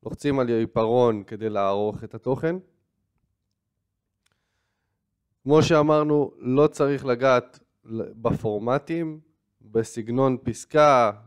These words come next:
להפוך אותה לכותרת, אה, או משהו בסגנון,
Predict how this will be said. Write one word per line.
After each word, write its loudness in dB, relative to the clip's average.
להפוך -6
אותה -6
לכותרת, -4
אה, -2
או -4
משהו -2
בסגנון, -6